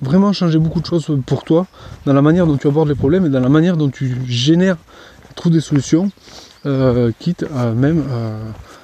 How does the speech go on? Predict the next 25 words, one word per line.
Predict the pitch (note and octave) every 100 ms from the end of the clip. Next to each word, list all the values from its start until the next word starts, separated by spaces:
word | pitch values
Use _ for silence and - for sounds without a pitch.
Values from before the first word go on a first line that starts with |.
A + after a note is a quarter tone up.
| -
à | C3 C3
pouvoir | - C#3+ D#3+ D3
générer, | B2+ C#3 D3+ D3 D#3 F3
euh, | D#3 C3 A#2+
finalement, | - C3 B2 D3
mais | B2
ça | -
j'en | C#3
parlerai | B2 B2
peut-être | A#2+ C3
dans | B2 B2
un | C3+
autre | -
épisode, | A#2+ C3 D3+ D#3+ - - - - - -
euh, | C3+ C3 B2 B2 -
à | D3
te | C3
créer | - E3
un | D3+
propre | B2+ E3+ - C#3
générateur | D#3 C#3+ B2+ D3+ D3
d'idées | C3 C#3 D3+ F3+ - - - D3+
et |
de | C#3+
solutions. | C3+ C#3+ -